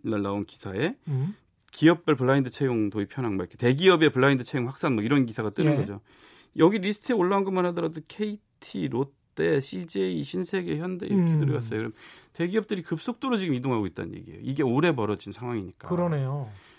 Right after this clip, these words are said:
Speaker 1: 근데 요거, 요거 저, 너무 재밌는 게 사실은 이 기사 나오기 직전에 사월 십 일 날
Speaker 2: 예.
Speaker 1: 실리콘밸리에서 나온 기사가 이거예요. 애플, 구글, 넷플릭스 같은 이런 회사가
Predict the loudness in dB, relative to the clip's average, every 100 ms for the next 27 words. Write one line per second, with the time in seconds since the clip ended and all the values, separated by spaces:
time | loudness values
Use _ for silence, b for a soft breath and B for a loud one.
0 | b 0 4 4 6 4 4 4 8 10
1 | 10 8 4 4 4 0 2 4 4 2
2 | 2 2 2 0 0 0 -2 0 0 0
3 | -4 -4 -2 2 2 2 -2 -10 -16 -4
4 | 0 2 0 -2 -4 0 2 2 0 -4
5 | -2 2 2 2 -2 -4 -2 -2 -6 _
6 | -6 -6 -4 2 4 4 2 2 0 -4
7 | -6 -2 -2 0 -2 -2 -2 -2 -2 -2
8 | 0 -2 -4 -10 -8 -6 -6 -6 -4 -2
9 | 0 -2 -4 -4 0 0